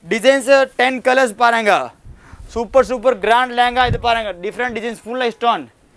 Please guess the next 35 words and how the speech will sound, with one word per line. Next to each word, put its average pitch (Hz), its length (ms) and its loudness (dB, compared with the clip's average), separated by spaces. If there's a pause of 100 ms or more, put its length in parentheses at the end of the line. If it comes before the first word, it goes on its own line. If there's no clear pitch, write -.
(240)
இது 196 180 -8
பாருங்க, 185 260 4 (160)
Color 233 320 4
designs 247 300 -4
பாருங்க. 233 200 2 (100)
இந்த 247 120 0 (140)
color 254 300 2 (100)
எந்த 247 240 -2
designs 247 240 -4
வேணா 247 180 2 (460)
just 247 320 2
and 254 100 -2 (120)
just 269 200 0 (120)
ஆயிரத்தி 254 240 -4 (100)
முந்நூறு 247 220 -6
ரூபாய். 254 240 2
நீங்க 233 120 -4 (120)
single 254 340 0
piece 254 240 -6
கூட 269 100 6 (500)
தாராளமா 240 420 6 (120)
purchase 240 380 0
பண்ணலாம். 196 360 0 (1500)
thousand 226 260 -4
three 254 100 0
hundred 233 160 -2
rupees, 240 200 -6 (100)
full 247 240 0
heavy 240 220 2
grand 233 280 4
lehenga. 262 200 6 (360)
இது 190 180 -8
துப்பட்டா 233 260 4 (120)
பாருங்க, 190 240 0 (1800)
ஃபுல் 269 280 -2